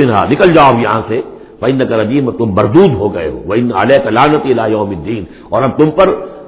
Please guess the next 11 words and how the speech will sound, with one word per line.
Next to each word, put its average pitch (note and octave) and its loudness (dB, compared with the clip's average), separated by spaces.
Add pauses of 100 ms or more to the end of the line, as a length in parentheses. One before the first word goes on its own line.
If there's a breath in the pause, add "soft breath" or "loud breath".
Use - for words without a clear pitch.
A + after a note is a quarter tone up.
آخرت F3 6
کے D#3+ 4
دن C3+ 0 (100)
تک، A#2 0 (200)
اگلے D3 4 (200)
جزا D#3+ 6
و E3+ 6
سزا F#3 4
والے D#3+ 6 (120)
دن C#3 -2
تک - -4